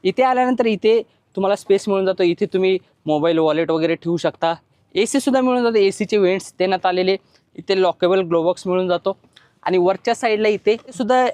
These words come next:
एक स्पेस दिलेला आहे, युटिलिटी स्पेस. इथे सुद्धा तुम्ही गाडीचे डॉक्युमेंट वगैरे देखील ठेवू शकता. आता आपण पलीकडच्या साईडनी बसूया आणि आतमध्ये काय काय गोष्टी दिलेल्या आहेत ते देखील बघूया. इथे एक ग्रॅब हँडल मिळून जातो, जे की चढून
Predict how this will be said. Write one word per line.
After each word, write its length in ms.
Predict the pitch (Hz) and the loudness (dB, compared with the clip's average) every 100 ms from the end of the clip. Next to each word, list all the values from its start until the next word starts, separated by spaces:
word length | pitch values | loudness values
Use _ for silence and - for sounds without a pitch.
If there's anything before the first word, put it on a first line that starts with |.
| - | -4
एक 120 | 202 | -6
स्पेस 280 | - 233 226 | -2 0 2
दिलेला 300 | 190 214 220 | 2 2 2
आहे, 100 | 208 | 2
युटिलिटी 380 | 202 202 202 208 | 2 0 0 0
स्पेस. 280 | - 208 190 | 0 -2 -2
इथे 200 | 180 202 | -2 -2
सुद्धा 220 | 208 196 | 0 0
तुम्ही 160 | 196 202 | 0 0
गाडीचे 380 | 170 165 175 185 | 0 -2 -2 0
डॉक्युमेंट 440 | 160 151 165 180 | -2 -2 -2 0
वगैरे 280 | 170 165 170 | 0 2 0
देखील 300 | 160 151 233 - _ _ _ - | 0 0 -2 -2 _ _ _ 0
ठेवू 120 | 202 | 0
शकता. 320 | - - - - _ | 0 -4 -8 -14 _
आता 180 | - 269 | -6 -4
आपण 220 | 254 269 262 | -2 -2 -2
पलीकडच्या 380 | 202 208 233 233 | -2 0 0 0
साईडनी 260 | 233 226 233 | -2 0 0
बसूया 360 | 196 - 226 | 0 0 0
आणि 120 | 214 214 | 0 -2
आतमध्ये 340 | 190 190 196 | -4 -4 -4
काय 180 | 190 170 | -2 -2
काय 140 | 196 | 0
गोष्टी 240 | 180 175 185 | -2 -2 -2
दिलेल्या 220 | 170 175 | 0 0
आहेत 100 | 196 - | 0 0
ते 60 | |
देखील 260 | 175 175 208 | -2 0 0
बघूया. 300 | 170 143 117 - _ - _ - | 0 0 -2 -4 _ -20 _ -2
इथे 240 | 170 247 | 0 0
एक 60 | 233 | -2
ग्रॅब 280 | 185 214 | 0 0
हँडल 240 | 220 214 220 | 0 0 0
मिळून 220 | 202 202 | 0 0
जातो, 240 | 185 185 | -2 -2
जे 120 | 185 180 | -2 -2
की 160 | 208 196 - | -4 -6 -2
चढून 300 | 170 202 | 0 -2